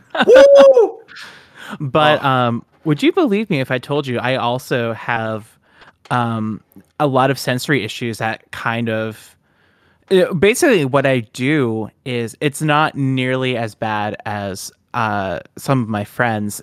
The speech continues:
Speaker 1: It, like, it's nowhere near the same caliber, but it can absolutely, like, create situations in which I shut down or I have to abscond or anything. And this is a pro tip for any of you kiddos out there.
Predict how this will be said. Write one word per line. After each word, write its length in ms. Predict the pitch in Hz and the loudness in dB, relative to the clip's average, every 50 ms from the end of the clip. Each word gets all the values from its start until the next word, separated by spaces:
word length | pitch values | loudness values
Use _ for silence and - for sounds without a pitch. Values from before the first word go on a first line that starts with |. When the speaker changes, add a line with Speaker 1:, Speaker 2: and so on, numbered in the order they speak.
| - - | -4 -2
Speaker 1:
It, 200 | 139 127 120 120 | 0 0 0 0
like, 200 | 135 127 117 127 | 0 0 0 -2
it's 160 | 117 - - | -4 -2 0
nowhere 480 | 143 135 131 131 135 135 135 131 123 | 0 2 2 4 4 4 4 4 2
near 220 | 120 120 120 123 117 | 2 2 2 2 0
the 100 | 120 107 | 0 -4
same 300 | - - 123 110 107 104 | -6 -6 -8 -8 -8 -10
caliber, 640 | - - - 156 185 185 147 117 - 104 101 104 110 - | -12 -8 -4 -2 0 0 0 -2 -2 -6 -6 -6 -6 -4
but 140 | 123 113 80 | -4 -4 -4
it 120 | 120 - | -4 -6
can 140 | - - 113 | -6 -6 -6
absolutely, 720 | 82 107 107 - - - 120 104 110 110 95 101 107 104 | -4 -6 -6 -8 -10 -12 -10 -8 -6 -6 -6 -6 -8 -8
like, 380 | 98 92 90 98 - - _ _ _ _ _ _ _ _ _ _ _ _ _ _ _ _ _ _ - - - | -6 -8 -8 -8 -10 -18 _ _ _ _ _ _ _ _ _ _ _ _ _ _ _ _ _ _ -20 -18 -10
create 340 | - - 143 127 117 110 | -4 0 0 0 0 -2
situations 720 | - - 135 - - 135 123 117 117 107 - 139 131 117 131 | -4 -8 -8 -8 -6 -6 -6 -6 -6 -6 -6 -8 -6 -6 -4
in 80 | 123 | -4
which 180 | 123 123 - - | -4 -4 -2 -2
I 80 | 127 123 | -4 -4
shut 260 | - - 120 113 - | -4 -6 -10 -8 -8
down 300 | - - - 175 135 123 | -6 -6 -6 -6 -4 -4
or 80 | 113 110 | -4 -6
I 40 | 110 | -6
have 240 | 117 107 104 - - | -6 -6 -8 -8 -8
to 140 | - 120 90 | -8 -8 -8
abscond 600 | 113 - - - - - 131 135 147 139 117 107 | -8 -10 -12 -14 -10 -8 -4 -4 -2 -2 -2 -4
or 80 | 104 98 | -4 -6
anything. 400 | 98 101 101 98 - 107 110 117 | -6 -6 -8 -8 -8 -10 -8 -6
And 80 | 123 | -6
this 160 | 135 139 - | -6 -6 -6
is 80 | 156 123 | -4 -6
a 60 | 107 | -6
pro 320 | - - - - 185 202 214 | -8 -6 -4 -2 0 0 -2
tip 400 | - - 120 101 87 _ _ _ _ _ - - - - - _ | -2 -4 -6 -6 -6 _ _ _ _ _ -20 -20 -20 -20 -10 _
for 320 | - 151 139 135 127 - - | 2 2 4 4 4 2 0
any 260 | 139 143 143 147 143 | 0 0 2 2 0
of 60 | 131 123 | 0 0
you 120 | 131 131 | -2 -2
kiddos 500 | 123 - - 196 175 151 135 123 120 117 | -2 -2 -2 2 2 4 4 4 2 0
out 220 | 120 120 117 113 - | -2 -2 -4 -4 -4
there. 300 | 120 113 113 107 110 | -4 -4 -4 -4 -6